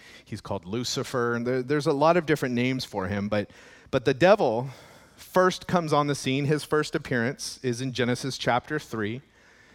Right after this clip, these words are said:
when he appears to the woman to deceive her. And then his career ends in Revelation chapter twenty.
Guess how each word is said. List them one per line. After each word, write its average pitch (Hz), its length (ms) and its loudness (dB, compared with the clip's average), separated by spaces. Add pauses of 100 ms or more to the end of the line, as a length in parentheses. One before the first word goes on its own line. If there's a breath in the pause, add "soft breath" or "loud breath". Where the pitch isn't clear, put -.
(140)
when 117 140 -4
he 123 80 0
appears 127 400 -4
to 139 80 -2
the 131 100 -2
woman 110 360 -4
to 131 100 -6
deceive 113 440 -6
her. 98 300 -4 (880 soft breath)
And 139 100 -2
then 180 120 4
his 190 100 2
career 180 480 4
ends 135 720 0 (180)
in 131 120 -4
Revelation 139 600 0
chapter 113 380 -4
twenty. - 360 -8